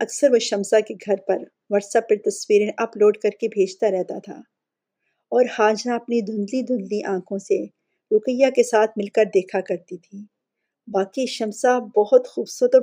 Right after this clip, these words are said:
بہت خوش لگتی تھی، مگر پتہ نہیں کیوں،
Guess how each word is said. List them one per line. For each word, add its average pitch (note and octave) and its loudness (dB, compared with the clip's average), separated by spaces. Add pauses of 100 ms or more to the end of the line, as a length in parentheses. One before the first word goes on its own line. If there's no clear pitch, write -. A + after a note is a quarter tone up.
بہت C#4 -8
خوش - -6
لگتی - -4
تھی، - -18 (1400)
مگر B3+ -2
پتہ C4 -2
نہیں C#4+ -2
کیوں، B3 -4